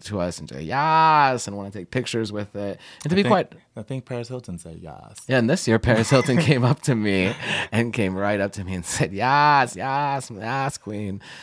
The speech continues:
Speaker 1: I, I loved this idea of immediacy, and I've really loved this idea of yas. And in fact, I came up with an entire ethos of yas that, that builds on immediacy. And the way I described it, I said, "To say yas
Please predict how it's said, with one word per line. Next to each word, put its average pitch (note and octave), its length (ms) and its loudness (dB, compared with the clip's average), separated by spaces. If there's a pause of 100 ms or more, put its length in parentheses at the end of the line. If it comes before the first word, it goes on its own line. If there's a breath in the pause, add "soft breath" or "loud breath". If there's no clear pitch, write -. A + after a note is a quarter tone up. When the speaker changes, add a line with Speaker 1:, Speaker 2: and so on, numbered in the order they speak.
(200 loud breath)
Speaker 1:
I, A#2+ 100 2
I A2 140 2
loved A2+ 440 2
this G#2 160 -8
idea F#2+ 500 -2
of E2+ 260 -6
immediacy, A#2 600 -4
and F#2 140 -6
I've G#2 180 -6
really B2+ 200 -2
loved F#2 480 -4 (100)
this G2+ 200 -8
idea F2+ 400 -8
of C#2 260 -16
yas. D#2 680 -12 (100)
And A#2+ 280 -2
in C#3 120 -2
fact, F3+ 260 0
I C#3+ 80 4
came C3+ 180 -2
up B2 80 0
with A#2+ 120 -2
an A#2+ 80 -4
entire G#2 440 -6
ethos F#2 720 -6 (380 loud breath)
of G#2 240 0
yas F#2+ 440 -2
that, G2+ 440 -8
that G#2 260 -6
builds C#3+ 340 0
on F#2 520 -2
immediacy. D#2+ 800 -6
And F#2+ 280 -8 (140)
the C3 100 -6
way D3+ 140 0
I D3+ 100 0
described D#2+ 480 -6
it, D#2 100 -10
I D#2+ 80 -10
said, E2+ 300 -10 (200 loud breath)
"To C3 120 0
say F3+ 280 4
yas B2+ 880 2